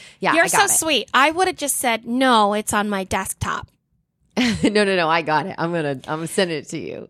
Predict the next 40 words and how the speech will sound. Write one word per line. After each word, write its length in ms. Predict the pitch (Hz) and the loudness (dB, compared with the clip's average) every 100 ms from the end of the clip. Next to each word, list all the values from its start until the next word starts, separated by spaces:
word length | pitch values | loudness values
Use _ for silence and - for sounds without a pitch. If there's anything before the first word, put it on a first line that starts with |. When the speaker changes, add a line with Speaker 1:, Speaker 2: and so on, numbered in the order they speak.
| - | -6
Speaker 2:
Oh, 220 | 247 214 | -4 -2
P 160 | - 359 | 0 2
S 160 | 392 | 2
everyone, 380 | 339 262 240 254 | 2 2 2 2
this 160 | 285 - | 0 0
week 160 | 330 | -2
we're 80 | 320 | -2
featuring 400 | 285 311 - 240 | -2 -4 -4 -6
Booking 280 | - - 262 | -6 -8 -4
dot 160 | 240 - | -4 -2
com, 400 | 240 226 269 320 | 2 4 2 0
and 200 | 247 247 | -4 -2
we 220 | 302 370 | 0 0
love 400 | 320 285 294 311 | 0 2 2 2
using 400 | 330 359 320 349 285 | 2 2 2 -4 -4
Booking 320 | 294 294 294 | -6 -4 -2
dot 180 | 277 262 | -2 -2
com 300 | 320 285 262 | 0 0 2
for 160 | 302 | -4
researching 540 | 269 269 285 311 - 285 | -4 -6 -4 -4 -4 -4
and 60 | 262 | -2
reserving 380 | 254 247 240 | -2 -2 -2
our 100 | 233 | -2
accommodations. 720 | 220 247 220 220 254 254 302 - | -2 -2 -2 -2 -4 -4 -6 -2
We 160 | 349 494 | 0 2
recommend 360 | - 254 247 | 2 2 2
Madagascar. 680 | 240 240 240 233 233 214 214 | 2 2 2 0 0 -2 -4
We 140 | 226 | -4
hear 160 | 220 233 | -4 -4
it's 100 | 233 | -6
a 40 | 247 | -4
great 300 | 294 294 - | 0 0 2
place 200 | 320 302 | -2 -2
to 120 | 277 | -4
vacation. 600 | 254 269 247 240 233 226 - - - | -2 -2 -4 -6 -6 -6 -10 -20 -10
The 60 | 262 | -8
Speaker 1:
<laughs> 20 | |
Speaker 2:
podcasts 840 | 320 269 247 202 262 247 262 - - - _ | 0 2 2 2 2 2 0 -6 -8 -12 _
are 360 | 233 226 220 220 311 | 2 4 4 0 -6
phenomenal, 540 | 233 220 208 196 190 | -2 -2 -2 -2 -4